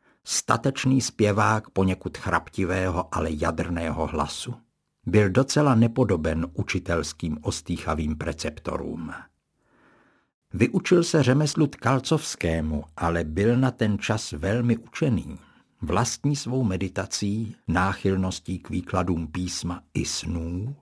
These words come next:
a v dobách úzkosti i k jakési strašidelné mystice, jež ho neopouštěla a bodrého ducha jeho často kormoutila.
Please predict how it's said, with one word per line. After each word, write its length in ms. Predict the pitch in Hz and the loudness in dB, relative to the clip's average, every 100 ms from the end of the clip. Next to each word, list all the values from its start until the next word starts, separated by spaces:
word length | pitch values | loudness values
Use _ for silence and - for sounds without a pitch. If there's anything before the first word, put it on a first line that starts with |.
| _ _ _ _ _ _ | _ _ _ _ _ _
a 120 | 98 | 2
v 100 | 95 | 4
dobách 460 | 92 151 190 165 - | 4 4 4 2 0
úzkosti 800 | 139 - - 175 - - 160 170 - | -2 -2 0 0 0 0 2 2 2
i 120 | 139 | 0
k 100 | 135 | 2
jakési 520 | 110 117 139 139 - | 0 2 0 0 -2
strašidelné 960 | 131 - - 98 - 123 120 120 120 120 | -4 -6 -4 -4 -2 0 0 0 0 0
mystice, 720 | 98 85 - - 87 - - - - - - | 0 -2 -4 -6 -6 -6 -10 -12 -16 -20 -12
jež 200 | 80 80 | -6 -6
ho 140 | 65 76 | -6 -6
neopouštěla 1120 | 76 87 78 95 95 - - 110 110 131 143 - _ - | -6 -6 -4 -4 -4 -6 0 2 4 2 -2 -10 _ -4
a 100 | 90 | -2
bodrého 640 | 76 95 92 107 127 120 | 0 0 2 2 2 2
ducha 380 | 101 98 - 101 | 0 0 0 0
jeho 500 | 107 104 87 101 104 _ | 2 0 0 -2 -2 _
často 460 | - 76 - - | -8 -6 -8 -12
kormoutila. 880 | - - 76 78 73 - - - - | -6 -4 -4 -6 -10 -10 -10 -10 -12